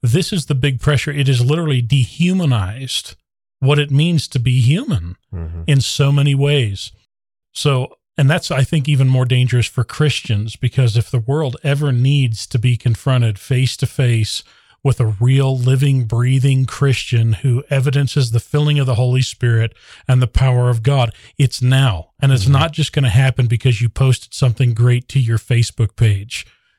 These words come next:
Speaker 1: You need that. It's spiritually formative. So I know I'm repeating myself at this point, but that's, that's my takeaway from it.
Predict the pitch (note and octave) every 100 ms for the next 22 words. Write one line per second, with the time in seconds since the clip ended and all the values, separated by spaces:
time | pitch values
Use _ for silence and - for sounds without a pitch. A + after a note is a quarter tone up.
0 | _ - C#3 D3 C3 C#3 D3+ B2 A2+ G#2
1 | - C3 - - C3 B2+ - A2+ - A#2+
2 | G#2+ G2+ - A2 - _ _ _ B2+ C3
3 | B2 G#2+ - D#3 C3+ G#2+ G#2 A#2 G#2 A2
4 | - B2 A#2+ A2+ E3 - C#3 F3 E3+ D#3+
5 | D3+ D3+ C#3+ C#3 C3 A#2+ C#3 C3+